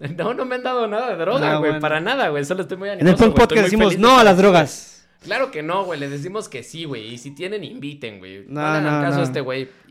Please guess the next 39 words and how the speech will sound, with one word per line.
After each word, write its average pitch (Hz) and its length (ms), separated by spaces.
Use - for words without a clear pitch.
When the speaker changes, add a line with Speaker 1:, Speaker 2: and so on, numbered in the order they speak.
Speaker 2:
Vamos 196 240
a - 20
Speaker 1:
Inviten, 175 140
Speaker 2:
borrar 170 260
Speaker 1:
inviten 190 140
Speaker 2:
eso, 214 160
Speaker 1:
y - 20
Speaker 2:
lo, 185 220
Speaker 1:
rolen 185 100
Speaker 2:
lo, 175 60
lo 170 100
Speaker 1:
todo 175 100
Speaker 2:
vamos 190 220
Speaker 1:
lo 196 60
Speaker 2:
a - 20
Speaker 1:
que 165 40
Speaker 2:
poner, 165 180
lo 175 60
Speaker 1:
tengan. 170 120
Speaker 2:
vamos 202 260
a 196 60
blurear, 160 480
güey, 208 220
porque 151 240
no 156 480
pue-, 175 260
no, 165 320
no, 170 300
no 180 220
damos 196 220
mensajes 170 360
negativos 156 440
en 160 60
el 139 140
Punk 151 180
Podcast 160 400
ni 151 80
de 139 180
odio. 139 320